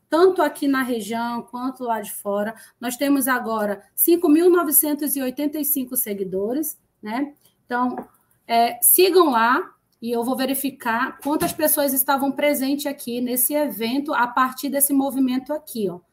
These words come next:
né? Nós temos cinco mil novecentos e oitenta e cinco pessoas seguindo agora. Então, sigam. Por que é importante? Porque vocês vão,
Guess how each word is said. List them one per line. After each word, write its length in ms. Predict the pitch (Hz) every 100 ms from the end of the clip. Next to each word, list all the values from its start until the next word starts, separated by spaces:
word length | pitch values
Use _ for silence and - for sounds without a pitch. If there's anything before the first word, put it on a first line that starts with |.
| _ _ _ -
né? 220 | 214 233
Nós 180 | 233 233
temos 280 | 240 233
cinco 340 | - 320 330 320
mil 500 | 269 277 311 370 - - - -
novecentos 720 | 254 262 262 - 285 294 254
e 60 | 277
oitenta 360 | 269 262 254
e 60 | 262
cinco 340 | - 247 247 -
pessoas 380 | 254 247 233 226
seguindo 320 | 233 226 240
agora. 440 | 262 208 196 185 - - -
Então, 260 | 269 311 320
sigam. 480 | - 320 330 254
Por 260 | 233 349 359
que 280 | - 277 262 - -
é 100 | -
importante? 800 | 269 277 294 294 - 262 196 -
Porque 400 | - 311 302 277
vocês 400 | 269 285 311 294
vão, 320 | 269 330 392